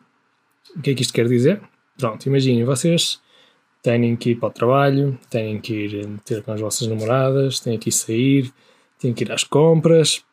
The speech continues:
têm que ir ver o mar, têm que ir ver a montanha, e para isso precisam de se deslocar. A não ser que vivam numa ilha e esteja tudo colado um ao outro. Mas mesmo assim acho que precisam de um meio de transporte.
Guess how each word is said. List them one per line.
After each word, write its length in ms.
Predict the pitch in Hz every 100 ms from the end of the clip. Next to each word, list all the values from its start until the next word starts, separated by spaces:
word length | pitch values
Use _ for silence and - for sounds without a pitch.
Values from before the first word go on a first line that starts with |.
| _
têm 180 | - 131
que 100 | 131
ir 40 |
ver 180 | 123 135
o 60 | 117
mar, 500 | 113 151 180 180 180
têm 260 | - 147 127
que 100 | 131
ir 40 |
ver 140 | 120
a 40 | 117
montanha, 640 | 113 110 135 151 151 151 - _ _ _ _ _ _ _ _ -
e 140 | - 143
para 200 | 131 131
isso 260 | 131 -
precisam 500 | - - 131 127 127
de 220 | 123 123 123
se 220 | - 123
deslocar. 520 | 117 117 110 - - _ _ _ - - _ _ _ _
A 240 | 220 117
não 120 | 113 107
ser 160 | 123
que 100 | 120
vivam 380 | 120 117 117 120
numa 180 | 120 117
ilha 260 | 131 156
e 120 | 143 127
esteja 420 | - 127 107 117
tudo 380 | - 117 110 117
colado 440 | - 117 101 104
um 120 | 107
ao 60 | 104
outro. 360 | 101 - - - _ _ _ _ _ _ _ _ -
Mas 520 | - 127 135 127 123
mesmo 180 | 135 139
assim 280 | - 151
acho 140 | 143 -
que 40 |
precisam 460 | - 120 107 110 113
de 100 | 117
um 560 | 117 113 110 117 123
meio 220 | 113 117 107
de 60 |
transporte. 800 | - 131 - 214 254 - - -